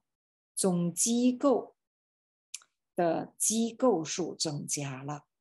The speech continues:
所以大家可以观察这些数据，然后评级师，然后最高点到过什么点，但是大家还是要小心是否这一轮熊市下来是否还能继续走低。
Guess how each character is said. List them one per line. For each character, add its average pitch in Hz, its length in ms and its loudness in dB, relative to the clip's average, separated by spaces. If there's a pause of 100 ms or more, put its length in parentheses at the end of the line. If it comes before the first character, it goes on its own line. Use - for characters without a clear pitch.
(500)
所 - 180 -10
以 180 60 -4
大 220 160 -4
家 220 140 -2
可 226 100 -4
以 202 100 0
观 226 320 -2
察 226 380 -4 (420)
这 247 160 0
些 233 220 0
数 240 580 4
据， 226 440 0
然 180 180 -8
后 185 80 -4
评 196 320 -4
级 208 300 -2
师， 226 480 0 (680)
然 175 180 -6
后 185 160 0
最 190 220 2
高 208 300 0
点 190 240 -4
到 180 160 -2
过 175 120 -4
什 160 160 -6
么 185 120 -4
点， 170 420 -6 (500)
但 175 200 -4
是 165 120 -8
大 175 200 -6
家 170 160 -6
还 160 180 -6
是 165 140 -6
要 160 120 -2
小 165 220 -6
心 156 220 -8
是 180 200 -2
否 160 380 -6 (1040)
这 190 200 2
一 170 160 4
轮 165 340 -4
熊 165 420 -4
市 180 520 -6 (240)
下 170 280 -6
来 151 200 -4
是 185 200 0
否 165 140 -10
还 175 180 -8
能 185 160 -6
继 240 200 0
续 185 200 -6
走 151 240 -8
低。 - 360 -8